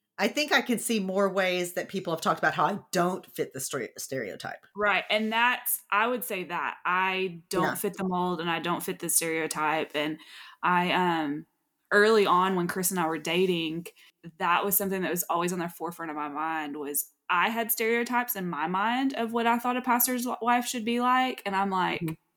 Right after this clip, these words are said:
Speaker 2: "That is not me." Like, I, <laughs> I'm a little too much of a firecracker to be pastor's wife. I don't know that if I can be the stereotypical, like, what we think of as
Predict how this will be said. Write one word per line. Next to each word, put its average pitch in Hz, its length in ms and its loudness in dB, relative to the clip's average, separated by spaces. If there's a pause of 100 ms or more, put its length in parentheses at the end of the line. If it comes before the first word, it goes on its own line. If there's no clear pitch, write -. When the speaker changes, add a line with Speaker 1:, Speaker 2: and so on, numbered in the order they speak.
(140)
Speaker 2:
"That 220 140 2
is 320 140 2
not 185 240 2
me." 165 220 -4
Like, 156 260 -8
I, 226 280 0 (260)
<laughs> - 300 -20
I'm 311 120 2
a 466 120 4
little 415 160 4
too 359 140 2
much 277 180 0
of 226 80 -4
a 185 40 -12
firecracker 202 580 0
to 175 40 -8
be 170 140 -4
pastor's 165 440 -4
wife. 151 220 -6
I 175 80 0
don't 202 160 0
know 196 140 -2
that 185 120 -2
if 180 140 -4
I 175 80 0
can 175 180 -8
be 175 160 -2
the 170 240 -4 (220)
stereotypical, 214 1000 4
like, 180 260 2 (380)
what 196 260 2
we 214 120 6
think 202 280 0
of 185 180 0
as 180 240 0